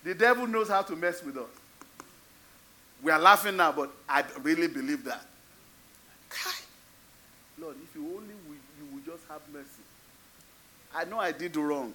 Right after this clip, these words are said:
yes, but please, ah, forgive me now. You are God. <laughs> But God is a merciful God. Listen to this. First John four sixteen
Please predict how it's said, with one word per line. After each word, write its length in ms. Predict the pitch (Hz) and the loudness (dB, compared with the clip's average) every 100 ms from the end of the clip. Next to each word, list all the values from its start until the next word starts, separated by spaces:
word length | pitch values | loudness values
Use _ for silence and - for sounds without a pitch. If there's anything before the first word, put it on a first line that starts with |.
| 120 | -10
yes, 380 | 143 123 - - | -10 -10 -12 -16
but 180 | 147 139 165 | -14 -14 -16
please, 280 | 196 170 - 165 | -18 -18 -20 -20
ah, 40 | 175 | -18
forgive 420 | - 147 175 175 | -12 -12 -12 -12
me 140 | 165 | -8
now. 200 | 139 143 160 | -6 -6 -8
You 100 | 156 | -6
are 100 | 151 | -6
God. 360 | 139 156 175 - - - - - - - - - - - - - | -4 -4 -2 -4 -10 -20 -20 -20 -20 -20 -20 -20 -12 -10 -10 -6
<laughs> 140 | 160 123 - - - - - - - - - - - - - - - - - | -6 -6 -10 -20 -20 -20 -20 -20 -20 -20 -20 -20 -20 -20 -20 -20 -20 -20 -10
But 180 | 151 - | -8 -4
God 280 | - 170 170 | -2 -2 -2
is 140 | 147 | -4
a 60 | 143 | -4
merciful 520 | 156 165 - 156 151 | -2 -2 -2 -4 -8
God. 240 | 120 107 - - - - | -10 -14 -16 -20 -20 -16
Listen 300 | 208 226 233 | -2 0 0
to 120 | 180 139 | -4 -8
this. 340 | 120 - - - - - - - - - - - - - - 240 | -8 -12 -18 -20 -20 -20 -20 -20 -20 -20 -20 -20 -20 -20 -20 -16
First 460 | - - 226 226 - | -6 4 6 6 6
John 300 | 208 202 202 | 8 8 4
four 540 | - 196 196 196 196 - - | -6 -2 2 2 2 -6 -16
sixteen 680 | - - 160 - 190 190 202 | -6 -4 -2 -2 0 -2 -4